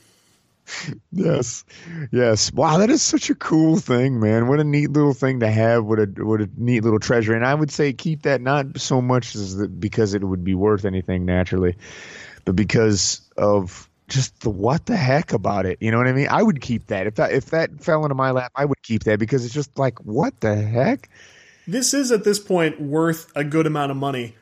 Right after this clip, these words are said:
Speaker 2: but the rarity of it, I will never get rid of this. Like,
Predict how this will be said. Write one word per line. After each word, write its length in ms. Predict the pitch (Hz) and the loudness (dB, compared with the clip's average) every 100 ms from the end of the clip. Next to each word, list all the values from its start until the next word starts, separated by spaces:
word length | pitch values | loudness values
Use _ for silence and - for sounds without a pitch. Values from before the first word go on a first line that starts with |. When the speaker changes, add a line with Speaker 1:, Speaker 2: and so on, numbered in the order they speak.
| _ | _
Speaker 2:
but 420 | 151 135 156 151 143 | -14 -2 0 0 -2
the 80 | |
rarity 540 | 135 131 170 202 151 131 | -4 0 2 4 2 0
of 160 | 120 | -2
it, 180 | 120 113 - _ _ - | -4 -8 -12 _ _ 0
I 120 | 175 | 2
will 180 | 175 151 | 2 0
never 540 | 147 151 156 160 147 | 0 0 2 2 0
get 140 | 127 | -2
rid 140 | 110 110 | -8 -10
of 80 | 107 | -12
this. 240 | 98 - | -10 -6
Like, 280 | 170 151 139 | -4 -4 -6